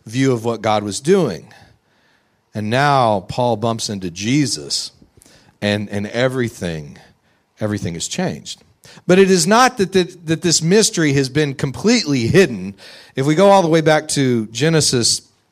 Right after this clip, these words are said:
chapter twelve, I'm, I'm actually working on a, a series on the book of Genesis that I, I think we're gonna do here in a few weeks, and I'm kind of excited about that. But we're gonna be looking a lot at Father Abraham.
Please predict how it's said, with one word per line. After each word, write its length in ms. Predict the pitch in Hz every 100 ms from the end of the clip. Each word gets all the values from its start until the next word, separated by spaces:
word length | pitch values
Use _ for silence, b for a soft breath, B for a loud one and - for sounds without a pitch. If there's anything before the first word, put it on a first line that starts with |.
| _ _ _ -
chapter 320 | - 139 123
twelve, 260 | - 147 120
I'm, 160 | 120 139
I'm 240 | - 143
actually 320 | 180 - 131
working 380 | 120 135 139 123
on 160 | 113 110
a, 220 | 104 - B B B B B 113
a 180 | 107
series 540 | 98 - 160 160 135 120
on 100 | 113
the 80 | 98
book 220 | 117 107
of 80 | 87
Genesis 600 | 117 117 101 - 90 -
that 260 | 98 92
I, 80 | 92
I 160 | 95 95
think 180 | 110 101
we're 80 |
gonna 140 | 95 90
do 180 | 98 90
here 160 | 95
in 60 | 85
a 60 |
few 200 | - 92
weeks, 440 | 85 98 80 - -
and 120 | 85
I'm 240 | 82 87
kind 180 | - 104
of 60 | 90
excited 440 | 85 98 87 80
about 280 | 76 85 -
that. 280 | 123 101 92
But 100 | 104
we're 160 | 117 143
gonna 140 | 127
be 120 | 120
looking 300 | 113 131 117
a 60 | 101
lot 260 | 120 117
at 220 | 104 98 -
Father 680 | - - - 117 107 98
Abraham. 680 | 110 139 104 85 87 73